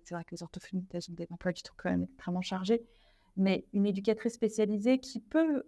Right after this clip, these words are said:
euh, venir, alors à voir comment s'organiser bien sûr, mais faire une observation d'une heure, deux heures dans la classe. Et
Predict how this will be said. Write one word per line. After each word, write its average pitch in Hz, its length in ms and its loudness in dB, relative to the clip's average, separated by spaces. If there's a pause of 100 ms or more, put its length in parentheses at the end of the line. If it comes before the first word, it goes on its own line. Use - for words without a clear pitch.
euh, 202 240 0
venir, 220 500 4
alors 180 280 0
à 170 80 -2
voir 190 240 -2
comment 185 400 -2
s'organiser 196 600 0
bien 202 160 0
sûr, 208 220 0
mais 202 220 0 (960)
faire 196 460 2
une 196 120 4
observation 196 680 0
d'une 180 240 -2
heure, 180 200 0
deux 175 220 -2
heures 185 200 4 (460)
dans 180 80 -4
la 185 140 2
classe. 233 340 4
Et 190 180 2